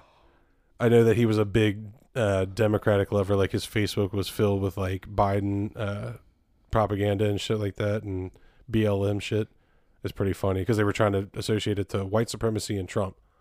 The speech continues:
and it was, like, literally the complete opposite. But, um, uh, this thing I was bringing up here, uh, let's see here. So mass shootings in twenty nineteen, a total,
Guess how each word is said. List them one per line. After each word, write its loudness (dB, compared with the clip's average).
and -2
it 0
was, -4
like, -2
literally 2
the -2
complete -4
opposite. -4
But, 4
um, 2
uh, 0
this 0
thing 4
I 6
was 2
bringing 2
up 2
here, 2
uh, -10
let's -10
see -6
here. 0
So 0
mass 2
shootings 0
in 0
twenty 2
nineteen, 0
a -6
total, 0